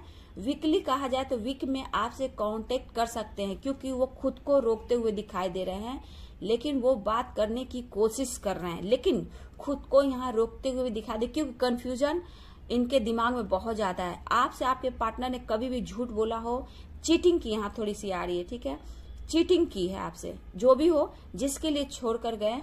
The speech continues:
हो सकता है आपके पार्टनर जॉब, करियर पर जब फोकस कर रहे हैं, ऑफिस हो, कहीं भी हो, तो कहीं भी किसी के साथ भी इनको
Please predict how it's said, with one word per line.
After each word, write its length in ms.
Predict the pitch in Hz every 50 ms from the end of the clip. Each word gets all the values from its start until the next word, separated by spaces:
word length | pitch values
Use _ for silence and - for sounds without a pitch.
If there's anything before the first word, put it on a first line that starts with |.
| - -
हो 80 | 277
सकता 280 | 269 269 277 - - 254
है 80 | 240 -
आपके 300 | - 226 233 233 247 233
पार्टनर 460 | 226 - 226 214 214 - 240 240 240 214
जॉब, 400 | 202 - 208 208 220 214 214 -
करियर 340 | 233 214 208 214 226 233 226 -
पर 140 | 220 208 202
जब 220 | 190 214 208 -
फोकस 360 | - 208 202 - 233 226 226 - -
कर 140 | 214 208 202
रहे 160 | 208 208 208
हैं, 100 | 214 -
ऑफिस 460 | - - 202 202 196 - 240 233 -
हो, 60 | 220
कहीं 260 | 220 - 220 233 240 220
भी 100 | 220 226
हो, 80 | 240 247 - - - - - - - -
तो 80 | 311 311
कहीं 380 | - - 311 320 330 370 392 370
भी 220 | 339 349 339 339 311 285 - -
किसी 240 | 277 277 - - 320
के 120 | 311 302 277
साथ 240 | - 269 240 240
भी 140 | 240 - 254
इनको 460 | 254 - - 240 240 240 254 254 254